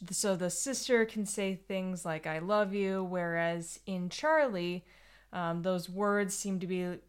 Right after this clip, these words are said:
locked deep inside her brother, and he,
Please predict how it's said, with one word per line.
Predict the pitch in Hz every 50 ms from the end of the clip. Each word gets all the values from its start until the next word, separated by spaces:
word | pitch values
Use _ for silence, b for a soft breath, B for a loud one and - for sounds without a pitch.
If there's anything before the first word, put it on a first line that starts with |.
| -
locked | - 180 170 180 175 170 170 - - - 175 165
deep | 175 226 240 240 247
inside | 247 226 220 202 - - 180 175 170 170 170 170 170 - -
her | 170
brother, | 160 - 156 143 131 - 156 156 151 - -
and | - 170 170 170
he, | 160 170 170 170 165 165 165 170 170 165